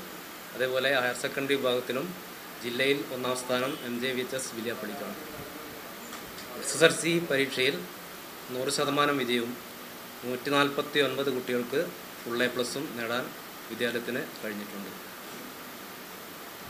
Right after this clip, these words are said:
കോഴിക്കോട് ജില്ലയിലെ എൻ എസ് എസ് വിഭാഗത്തിൽ മികച്ച യൂണിറ്റായി തിരഞ്ഞെടുക്കപ്പെട്ട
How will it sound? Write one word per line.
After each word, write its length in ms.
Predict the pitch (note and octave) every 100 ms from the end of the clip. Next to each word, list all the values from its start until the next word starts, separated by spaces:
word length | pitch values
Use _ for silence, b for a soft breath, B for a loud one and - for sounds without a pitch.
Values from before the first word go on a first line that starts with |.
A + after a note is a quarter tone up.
| - - - - - - - - - -
കോഴിക്കോട് 380 | C3 C#3 D3 D3+ D3
ജില്ലയിലെ 340 | D3 D3 C#3+ D3 - - - - - C3
എൻ 80 | B2+ D3
എസ് 140 | D3 E3
എസ് 140 | - -
വിഭാഗത്തിൽ 440 | B2+ C3 B2+ A2+ G#2 - - A#2+
മികച്ച 340 | A#2+ B2 - D#3 C3+
യൂണിറ്റായി 460 | C3+ B2+ C3+ C3+ C#3+ - - - - E3 - -
തിരഞ്ഞെടുക്കപ്പെട്ട 580 | A#2+ B2 A#2+ A#2+ G#2+